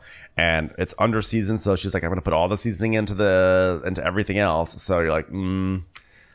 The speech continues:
that's not gonna work out well," because we've all been there when, you know, if you, if you season everything around it, but the main thing isn't seasoned, you still can, you, you always know.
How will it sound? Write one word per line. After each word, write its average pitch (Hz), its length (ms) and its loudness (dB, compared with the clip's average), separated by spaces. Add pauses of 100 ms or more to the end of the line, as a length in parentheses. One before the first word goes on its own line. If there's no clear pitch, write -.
(220)
that's 104 240 2
not 120 220 0
gonna 117 160 2
work 110 180 0
out 87 200 4
well," 78 260 2
because 92 360 -4
we've 156 160 2
all 202 140 4
been 143 260 0
there 123 460 2 (140)
when, 98 400 2
you 113 80 -2
know, 107 140 2
if - 140 -4
you, 147 200 0 (100)
if 110 140 -4
you 151 100 0
season 139 400 0
everything 117 540 4
around 95 320 2
it, - 80 -10
but 95 100 0
the 92 100 0
main 101 280 0
thing 107 200 -2
isn't 101 220 -2
seasoned, 107 380 -2
you 95 80 -2
still 139 240 -4
can, 147 180 -4
you, 95 160 -4 (140)
you 98 120 -2
always 110 240 -2
know. 95 300 -4